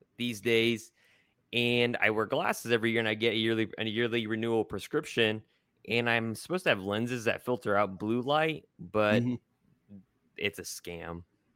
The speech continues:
Speaker 1: It's totally a scam. There's no way.
Speaker 2: <laughs>
Speaker 1: Like, my eyes feel horrifying, and I have to
Speaker 2: Like
Speaker 1: put in eye
Speaker 2: those,
Speaker 1: drops.
Speaker 2: uh, those necklaces and bracelets they used to sell at the mall where they're like, "Hey, put this on. Oh, look,
Speaker 1: It,
Speaker 2: your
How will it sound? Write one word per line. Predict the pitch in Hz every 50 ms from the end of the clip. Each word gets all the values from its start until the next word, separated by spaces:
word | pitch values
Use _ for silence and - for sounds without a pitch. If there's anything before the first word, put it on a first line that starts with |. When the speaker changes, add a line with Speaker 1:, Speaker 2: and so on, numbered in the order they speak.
| _ _ _ _
Speaker 1:
It's | - 113 110 - -
totally | - - 110 101 95 90 92 92 92
a | 90
scam. | - - - - 98 92 90 92 104
There's | 113 113 107 -
no | 110 101 95
way. | 95 95 98 92 92 95 95
Speaker 2:
<laughs> | 92 -
Speaker 1:
Like, | 104 98 98 - -
my | 113 113 113 110 95
eyes | 92 95 95 95 95 98 92 -
feel | - - - - 107 101 98 92
horrifying, | - - - 101 98 95 95 92 - - 104 95 95 95 95 98 95 98 95
and | 95 95
I | 92
have | 92 90 92 - -
to | 98
Speaker 2:
Like | 104 104
Speaker 1:
put | 92 92
in | 107 104
eye | 101 90
Speaker 2:
those, | 92 95
Speaker 1:
drops. | 95 92 90 85 85
Speaker 2:
uh, | 85 85 95 104 - _
those | - 110 117 110 101
necklaces | 101 101 104 104 - 117 107 - - 101 92
and | 95 90 87
bracelets | 78 90 87 90 87 - 104 90 -
they | - 95
used | 92 85
to | - 87
sell | - - 98 95
at | 92 -
the | - 85
mall | 85 85 85 87 90 90 90 85
where | 85 85
they're | 90 87
like, | 82 82 -
"Hey, | - 123 131
put | 117 - 139 123
this | - 120 - -
on. | 117 113 110 98 87 85 85 92 -
Oh, | 113 120
look, | 120 131 135
Speaker 1:
It, | 139
Speaker 2:
your | 107 90 85